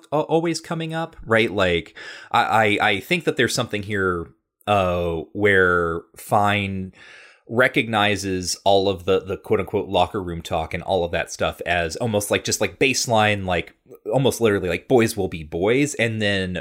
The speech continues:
finds these other distinctions in play kind of, um, on top of that. Uh, but I, I just think it's interesting that this claim gets made, but then we don't sort of work back around and think, like, well,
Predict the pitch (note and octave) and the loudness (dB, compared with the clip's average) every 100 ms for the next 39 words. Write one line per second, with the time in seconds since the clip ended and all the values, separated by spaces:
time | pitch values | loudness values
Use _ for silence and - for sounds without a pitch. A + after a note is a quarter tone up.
0 | - A#2+ A#2 A2+ - G2+ - A2 G#2+ G2 | -2 2 2 0 -4 -4 -2 -2 0 -2
1 | F#2+ - F#2 F2+ F#2 F2 E2+ F2 - F#2 | -4 -4 -6 -6 -8 -6 -6 -8 -6 -2
2 | F2+ E2 D#2+ - G2 F2+ F2 E2 - E2 | 0 0 -2 -2 -2 0 -2 -4 -6 -6
3 | - D#2+ D#2 A2 - F#2 F#2 D#2+ D#2 D2 | -6 -6 -2 -2 -2 -4 -4 -2 -2 -6
4 | _ - - - - - _ - G#2 F#2 | _ -20 -20 -20 -20 -20 _ -2 0 2
5 | E2 D#2+ D#2 - _ _ C3 C3 G#2+ - | 0 -2 -6 -10 _ _ 0 4 4 4
6 | A2 G2+ F2+ E2+ - _ - B2 G#2 A#2+ | 2 2 0 -4 -14 _ -2 -2 -2 -4
7 | A2 F3 C3+ - E3 F3+ E3 D#3 C#3 - | -4 -2 -2 -2 -2 -2 -2 0 0 0
8 | C#3 - D3 C3+ A2 G#2+ G#2 A#2+ A#2 G#2 | 0 -2 -2 0 0 -2 -4 -2 -2 -2
9 | G2 - A#2+ A2 G#2 A#2+ A#2 - G#2+ F2+ | -2 -2 -2 -4 0 0 0 -2 -4 -2
10 | G2+ A2 - G#2 - G2 G2+ F#2+ E2+ G#2 | -4 -4 -2 -2 0 0 0 0 -4 -4
11 | F2+ F#2 E2+ - D#3 A2 F2 E2+ | -2 -2 -2 2 4 4 2 -2